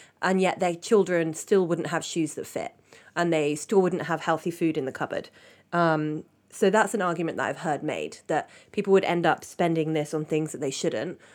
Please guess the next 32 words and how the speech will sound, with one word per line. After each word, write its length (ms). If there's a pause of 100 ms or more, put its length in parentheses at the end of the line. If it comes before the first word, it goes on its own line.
(120)
Whereas, 420
you 60
know, 80
in 200
the 80
U 160
S, 220
you 60
give 140
food 260
stamps. 400
Food 240
stamps 380
cannot 420
be 80
spent 380
on 420 (560)
liquor. 420 (280)
It 100
cannot 220
be 80
spent 260
on 120
cigarettes. 440
It 80
cannot 200
be 60
spent 380
on, 340 (640)
I 80
don't 120
know, 180